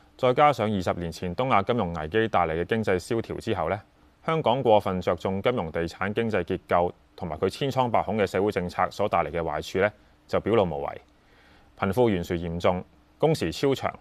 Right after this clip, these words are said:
房屋成本太高呢，已經係鐵一般嘅事實。喺呢種背景底下呢，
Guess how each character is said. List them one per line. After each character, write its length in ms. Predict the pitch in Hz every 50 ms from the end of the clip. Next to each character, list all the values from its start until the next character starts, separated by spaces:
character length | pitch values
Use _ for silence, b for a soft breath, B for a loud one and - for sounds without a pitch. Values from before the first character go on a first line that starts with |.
| - _ _ _ _ _
房 220 | - - 95 127
屋 20 |
成 180 | 139 - 98 80
本 140 | 82 92 110
太 240 | 113 113 95 92 92
高 160 | 107 104 107
呢， 140 | 110 117 110 - _ _ _
已 100 | - 98
經 100 | 113 135
係 60 | 110
鐵 180 | - - - -
一 40 | 107
般 180 | - - 117
嘅 200 | 107 95 92 85
事 200 | 80 - - 85
實。 100 | - 90 - - _ _ b b b b b b b b b b b -
喺 60 | 143
呢 60 | 151
種 160 | 156 165 156
背 140 | 131 123 104
景 140 | 95 110 123
底 160 | - 95 110
下 160 | 113 92 85
呢， 120 | 92 113